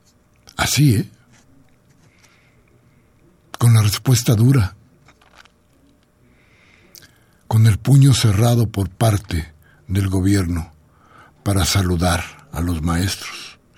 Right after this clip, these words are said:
y a los inconformes en general. Porque después de lo que hemos estado platicando, no me podría usted, decir usted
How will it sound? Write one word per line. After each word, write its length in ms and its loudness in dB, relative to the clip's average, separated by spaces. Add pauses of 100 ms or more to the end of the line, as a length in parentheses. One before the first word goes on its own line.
(240)
y 160 2
a 40 4
los 220 2
inconformes 920 0
en 100 -6
general. 540 -4 (440)
Porque 260 2
después 280 0
de 80 4
lo 80 2
que 120 -2
hemos 120 4
estado 260 2
platicando, 540 2
no 160 6
me 60 4
podría 380 2
usted, 360 0
decir 320 2
usted 340 2